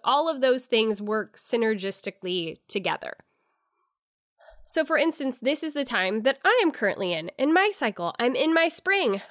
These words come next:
I'm planning out podcast episodes. I'm coming up with new ideas. I'm getting that resilience and vibrancy back that I want as I'm moving forward and presenting myself on Instagram and all of those places. I just feel a little bit more ready to tackle those things.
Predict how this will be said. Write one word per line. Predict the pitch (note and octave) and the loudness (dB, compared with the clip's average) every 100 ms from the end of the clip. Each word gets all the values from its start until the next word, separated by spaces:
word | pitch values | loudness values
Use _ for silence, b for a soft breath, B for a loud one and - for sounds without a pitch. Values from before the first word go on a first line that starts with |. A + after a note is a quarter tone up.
| B | B
I'm | G3+ F#3+ | -6 -4
planning | - G#3 F#3+ F#3+ | -6 -6 -2 -2
out | F3 | -4
podcast | - F4+ F#4 - F#4 F4 - | -2 0 0 0 -2 -2 0
episodes. | D#4+ E4 - D#4+ D#4+ - | -2 -2 0 2 0 -2
I'm | A#3 | -6
coming | A3+ A3 G3+ F3+ | -4 -4 -2 -4
up | F3+ | -6
with | F3+ G3 | -8 -4
new | F3+ | -4
ideas. | E3+ F3+ G3 E4+ E4+ D#4+ D4+ D4+ B B B B | -2 -4 -2 2 4 4 2 0 B B B B
I'm | A3+ A#3 | -2 0
getting | B3 A#3+ B3+ A#3+ | 2 2 2 2
that | G#3+ G3+ F#3 - B B B - | 2 2 0 -6 B B B -4
resilience | A3 A#3 G3+ D4 E4+ D#4+ D#4 D4+ | 2 2 4 4 4 4 4 4
and | A#3 | 2
vibrancy | G#3+ A#3+ C#4 F4 D#4 D4 | 4 2 4 2 4 2
back | C4 C4 C4 - | 4 2 0 2
that | B3 A3+ | 2 2
I | G#3+ A3 | 2 0
want | G#3 G#3+ G3 G#3 | 2 4 4 2
as | G#3+ | -2
I'm | G#3+ G3+ | 0 0
moving | G3 F#3 F#3+ | 0 -2 -4
forward | - A3+ G#3+ G#3 G#3 G#3 | 0 2 4 4 4 4
and | F#3+ | 2
presenting | F#3+ F#3+ F#3 F3+ F3+ | 0 -4 -4 -4 -4
myself | F3+ F3+ G#3 A3 | -4 -4 -4 -2
on | D#4+ E4+ | -2 0
Instagram | G4+ F#4 E4 C#4 A#3 G#3 | 0 0 0 2 2 2
and | G3 | 0
all | C4 C#4+ | 2 4
of | C#4+ | 4
those | C#4 C#4 | 4 2
places. | - A#3+ A#3+ A3+ | 0 0 0 -2
I | G3 | -2
just | F#3 G3 - | -2 -6 -6
feel | G3+ G3 F#3+ | -2 -2 -2
a | G#3 | -2
little | A3 A3+ | 0 0
bit | G#3 - | -2 -2
more | G3+ | -2
ready | F#3 F3+ F3+ G3 | -2 -4 -4 -6
to | - | -8
tackle | A#3 D#4+ F4 B3 | -2 -2 0 0
those | F3 - - | 0 -6 -6
things. | - - - | -8 -8 -12